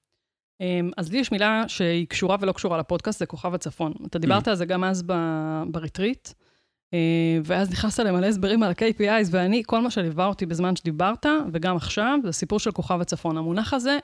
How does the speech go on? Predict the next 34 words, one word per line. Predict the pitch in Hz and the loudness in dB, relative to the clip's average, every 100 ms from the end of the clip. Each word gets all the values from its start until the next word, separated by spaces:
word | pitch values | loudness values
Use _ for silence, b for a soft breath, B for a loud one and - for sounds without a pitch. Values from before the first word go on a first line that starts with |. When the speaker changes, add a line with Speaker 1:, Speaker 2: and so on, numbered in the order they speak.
| _ _ _ _ | _ _ _ _
Speaker 1:
כאילו, | - 254 233 | -2 0 0
K | 247 233 - 262 254 | 0 -2 0 0 2
P | 233 214 | 2 2
Is | |
הכרתי | - 226 220 208 | 0 -2 0 -2
וזה | 175 180 | -2 -2
וזה, | 175 170 | -2 -2
אבל | 160 165 | -2 -2
ה-, | 165 - b b b 180 | -4 -8 b b b -6
ה-, | 170 - | -4 -4
ה-, | 170 170 _ | -4 -4 _
באמת | 160 170 170 269 285 | -8 -2 2 2 0
על | |
להסתכל | 226 - 180 - 262 262 - | -2 -2 -6 -2 0 -2 -4
מעבר | 185 196 311 339 320 | -6 -4 -2 -2 -2
אפילו | 170 175 160 | -6 -6 -8
ל-K | 165 - - | -8 -12 -10
P | 185 | -10
Is, | 170 185 | -8 -4
לראות | 202 262 | -2 -2
באמת | 214 226 254 294 285 | -4 -4 -2 -2 -2
את | 240 | -6
הדבר | 180 175 185 | -6 -6 -2
הזה | 254 269 220 | -2 -2 -4
שלשם | 185 170 - 254 | -4 -4 -2 -2
אתה | 277 185 | -2 -6
מכוון, | 170 170 202 262 262 - | -8 -6 -2 -2 -4 -8
שזה | - 170 | -8 -6
חוזר | - 190 | -4 -2
למילה | 214 185 196 | 0 0 0
שלך, | 190 - 214 - B B | -2 -2 -2 -4 B B
Speaker 2:
פוקוס. | B - | B -8
Speaker 1:
שהיא | 175 196 | -2 -2
פוקוס, | - 262 - 247 - | 2 0 0 -4 -4